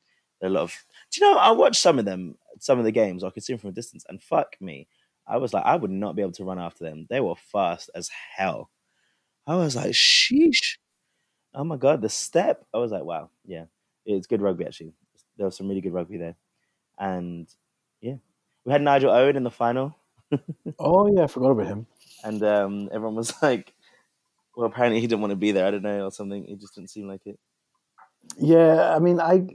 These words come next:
Speaker 2: he, when he, he was close to me when he was reffing it a couple of times, and you just tell that he didn't want to be there. I think somebody posted about how great it was to have Nigel Owen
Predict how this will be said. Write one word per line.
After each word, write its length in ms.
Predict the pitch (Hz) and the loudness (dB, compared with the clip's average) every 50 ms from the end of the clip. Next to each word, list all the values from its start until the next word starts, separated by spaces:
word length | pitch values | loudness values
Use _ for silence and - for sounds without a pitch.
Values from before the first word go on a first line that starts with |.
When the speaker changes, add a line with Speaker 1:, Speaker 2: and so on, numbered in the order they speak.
| - - - - - | -14 -16 -16 -14 -12
Speaker 2:
he, 240 | - - - 147 160 | -6 -2 2 4 4
when 160 | 156 156 156 | 6 6 6
he, 120 | 151 151 | 6 6
he 160 | - - 143 139 | 4 6 4 4
was 100 | 135 135 | 4 4
close 240 | - - 170 160 | 4 4 4 4
to 100 | - - | 4 4
me 160 | 135 131 131 131 | 6 6 8 8
when 80 | 123 | 6
he 60 | 110 | 6
was 120 | 107 104 98 | 4 2 2
reffing 300 | 113 113 120 - - 127 | 0 0 -2 -2 -4 -4
it 40 | 107 | -4
a 20 | |
couple 240 | 95 - 110 - 101 | -4 -6 -6 -6 -6
of 60 | 101 | -6
times, 360 | - 101 98 98 98 98 92 - | -6 -6 -6 -6 -6 -6 -6 -6
and 160 | 104 98 92 _ _ _ _ _ _ _ _ _ _ _ _ _ | -6 -8 -8 _ _ _ _ _ _ _ _ _ _ _ _ _
you 120 | - 139 151 | 0 2 4
just 200 | 156 180 - - | 4 2 0 0
tell 280 | - - 113 127 147 | 2 4 4 6 6
that 80 | 127 101 | 6 4
he 60 | 104 95 | 2 0
didn't 220 | 101 101 95 101 | -2 -2 -4 -4
want 100 | 95 95 | -4 -4
to 40 | 87 80 | -4 -2
be 120 | 95 110 | 0 0
there. 380 | 113 107 95 95 92 98 - _ _ _ _ - | 0 0 0 -4 -6 -8 -12 _ _ _ _ 2
I 60 | - | 4
think 120 | 143 165 151 | 4 4 4
somebody 240 | - 170 151 139 127 | 2 2 4 4 4
posted 420 | - - 123 127 123 - - 127 | 4 2 0 0 0 0 0 0
about 300 | 113 101 113 104 - - | 2 2 0 0 -2 -2
how 140 | - 113 104 | -2 -2 -4
great 220 | 98 92 98 101 113 | -4 -2 -2 -2 0
it 40 | 110 | 0
was 180 | 107 107 104 - | 0 -2 -4 -4
to 80 | 104 | -4
have 220 | 104 104 98 95 98 | -4 -4 -4 -4 -4
Nigel 360 | 104 98 98 98 95 98 95 | -4 -4 -4 -4 -4 -4 -4
Owen 360 | 95 98 104 107 107 104 101 | -2 -2 -2 0 -2 -2 -4